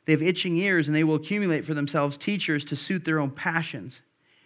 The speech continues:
and will turn away from listening to the truth and wander off into myths. "As for you, always be sober-minded, endure suffering, and do the work of the evangelist, fulfill your ministry." Here's the thing, Paul could see,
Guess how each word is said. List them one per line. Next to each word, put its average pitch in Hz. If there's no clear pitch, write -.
and 143
will 147
turn 190
away 170
from 156
listening 165
to 151
the 139
truth 143
and 139
wander 156
off 143
into 135
myths. 113
"As 131
for -
you, 160
always 139
be 131
sober-minded, 147
endure 135
suffering, 135
and 113
do 156
the 139
work 143
of 131
the 123
evangelist, 123
fulfill 127
your 117
ministry." 110
Here's 135
the 127
thing, 135
Paul 143
could 135
see, 147